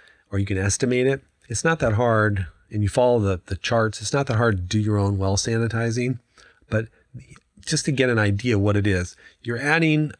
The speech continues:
enough bleach so that you have one to two hundred parts per million of chlorine residual in the water. Then you're recirculating this water by running a garden hose,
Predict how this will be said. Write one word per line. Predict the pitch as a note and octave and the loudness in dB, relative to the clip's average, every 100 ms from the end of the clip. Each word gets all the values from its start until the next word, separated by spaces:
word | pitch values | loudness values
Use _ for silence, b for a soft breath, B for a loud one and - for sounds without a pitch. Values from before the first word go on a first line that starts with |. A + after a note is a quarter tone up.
| - | -6
enough | B2 A#2+ - | -2 -2 -2
bleach | A#2+ A2+ G2+ - | 0 0 0 -2
so | - G#2 | -2 -2
that | G#2+ | -2
you | B2+ G#2 | -2 0
have | G#2+ G2 | 0 0
one | G#2+ B2+ C#3 C#3 | 0 2 2 2
to | C3 - | -2 -4
two | - | -2
hundred | B2+ A2 G2 | -2 -2 -2
parts | G#2+ G#2 | -2 -2
per | - G2+ | -4 -4
million | G2 G#2+ G#2 F#2 F2 F2+ B B B B | -2 0 0 -2 -4 -6 B B B B
of | F#2 - | -10 -6
chlorine | C3 A#2+ G#2+ F#2+ F#2+ - _ - | -2 0 2 0 -4 -10 _ -4
residual | G2+ A#2 G#2 F#2+ | -2 0 -2 -2
in | F#2 | -2
the | F2+ | -2
water. | F2+ F2 - - _ B B B | -2 -2 -4 -12 _ B B B
Then | C#3 D3 | 0 2
you're | B2+ | 2
recirculating | A2 C3+ C#3 C#3 B2 B2+ A2+ A2 G#2 G2+ G2 F2+ - | 2 2 0 -2 0 0 2 2 2 0 -2 -4 -8
this | G2 F#2+ | -4 -4
water | G#2+ G#2+ G#2+ F#2 F2 - B B B - | -2 0 0 0 -2 -8 B B B -4
by | |
running | F#2+ G#2 A2+ G#2+ | 0 2 2 0
a | |
garden | F#2+ G#2 A#2 G#2+ | 2 2 2 2
hose, | F2 F2 F#2 - - | 0 0 -2 -2 -4